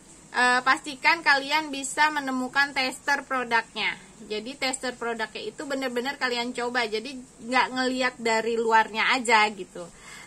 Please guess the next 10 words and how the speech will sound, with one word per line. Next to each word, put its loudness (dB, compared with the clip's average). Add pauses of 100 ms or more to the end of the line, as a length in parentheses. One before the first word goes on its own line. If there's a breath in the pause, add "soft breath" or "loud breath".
Jadi 0
bener-bener 0 (420 loud breath)
kalian, 4
mm, -6 (220)
dicoba 2
di -8
kulit -6
wajah -2
kalian, 2 (960)
ya. 4